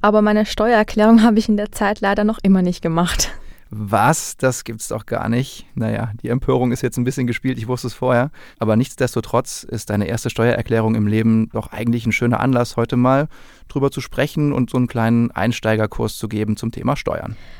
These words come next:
Speaker 1: Genau, denn wir wollen uns heute mal anschauen, warum das eigentlich so wichtig ist, eine Steuererklärung zu machen. Und euch natürlich auch gleich ein paar Tipps geben, wie ihr euch auch als Berufseinsteiger ein bisschen Geld vom Finanzamt zurückholen könnt.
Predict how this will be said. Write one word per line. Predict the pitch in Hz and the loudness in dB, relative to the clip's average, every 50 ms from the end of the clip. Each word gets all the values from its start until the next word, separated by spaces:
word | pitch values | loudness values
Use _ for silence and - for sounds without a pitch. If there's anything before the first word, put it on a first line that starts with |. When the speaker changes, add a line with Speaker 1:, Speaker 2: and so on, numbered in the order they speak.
| - - | -4 0
Speaker 1:
Genau, | - 214 202 175 170 175 | 2 2 4 2 0 -2
denn | - 196 196 196 | 2 2 4 6
wir | 208 269 294 | 6 6 6
wollen | 277 285 294 294 | 6 4 2 2
uns | 285 285 277 - | 2 0 0 0
heute | 220 220 220 - | 0 0 2 2
mal | 220 208 196 - | 0 0 0 2
anschauen, | - 190 214 226 - 254 247 240 226 | 2 4 2 2 2 2 2 4 4
warum | 220 214 202 233 233 226 | 4 6 8 8 8 8
das | 185 180 - | 6 4 0
eigentlich | - - 170 165 170 170 170 170 - | -4 -4 -4 -4 -4 -4 -6 -6 -6
so | - 175 165 | -6 -6 -6
wichtig | 170 175 - - - - | -6 -6 -8 -10 -12 -10
ist, | 202 - - - | -10 -10 -10 -6
eine | - 185 175 175 180 | -6 -4 -4 -4 -4
Steuererklärung | - - 190 185 180 185 185 - - 202 202 208 226 233 | -6 -4 -4 -4 -4 -4 -6 -4 -4 -2 0 2 0 0
zu | - - | 2 2
machen. | 240 185 170 - - 165 170 - - - - - - - - | 2 2 2 -2 -8 -12 -12 -12 -14 -18 -18 -16 -16 -4 2
Und | - 254 262 269 | 4 4 6 4
euch | 269 254 | 4 2
natürlich | 269 254 - - 254 240 240 - 208 | 2 0 2 2 2 2 2 2 0
auch | 214 214 - | -2 -2 -2
gleich | - 220 202 202 202 | -4 -4 -2 -2 -2
ein | 196 | -2
paar | 202 - 185 - | -4 -4 -4 -4
Tipps | - 254 - - - | -4 -4 -4 -8 -8
geben, | - 277 269 262 262 262 254 - - - - - | -4 -2 0 2 2 2 0 -2 -8 -20 -10 -2
wie | - 202 226 247 | 2 4 6 6
ihr | 269 269 | 6 6
euch | - 240 233 233 - - | 4 2 0 -2 -2 0
auch | 190 185 202 - | 0 0 0 -2
als | - 196 196 | -4 -4 -4
Berufseinsteiger | - - 220 208 220 220 - - - 180 175 - - 190 190 185 196 196 | 0 0 2 4 4 2 2 -2 -4 -4 -4 -4 -6 -6 -4 -4 -2 -2
ein | 190 180 | -2 -4
bisschen | - 190 - - 208 185 180 | -4 -6 -4 -4 -2 -2 -2
Geld | - 170 180 226 240 | 0 0 0 -2 -2
vom | - - 214 202 | 0 0 0 0
Finanzamt | - - 185 175 175 185 196 - - 233 233 233 - - - | 0 -2 -2 -2 -2 -2 -2 0 2 2 2 2 0 -2 0
zurückholen | - 240 226 233 226 - - - 180 175 165 175 | 0 2 4 2 2 0 0 0 0 0 0 -2
könnt. | - - 170 165 - - | -4 -6 -6 -6 -6 -10